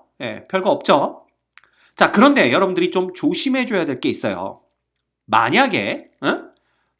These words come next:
만약에 로그의 n이라는 놈이 마이너스 이점삼육이었다라면 이놈의 정수 부분은 마이너스 이고 소수 부분은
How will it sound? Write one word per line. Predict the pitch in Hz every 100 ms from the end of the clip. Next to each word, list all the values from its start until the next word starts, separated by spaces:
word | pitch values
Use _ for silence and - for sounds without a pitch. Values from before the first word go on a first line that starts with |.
| -
만약에 | 127 143 214 226 214 269 294 - 131 123
로그의 | 143 202 240 233 226 226 220 202 226 247 240
n이라는 | 143 143 190 208 202 180 185 147
놈이 | 113 175 160 95 - _ _ _ _ _
마이너스 | 107 113 120 190 226 240 240 - 247 240 -
이점삼육이었다라면 | 160 175 214 - 233 233 220 - 269 254 226 135 147 185 226 - 160 151 117 123 110 - _ _ _ _ _ _ _ _ _ _ _
이놈의 | - 147 208 233 247 254
정수 | 254 147 185 185 202 185
부분은 | 175 165 190 175 101
마이너스 | 113 147 190 190 190 165
이고 | 131 127 208 294 339 _ _ _
소수 | - - 302 330 330 320 269
부분은 | 202 175 208 277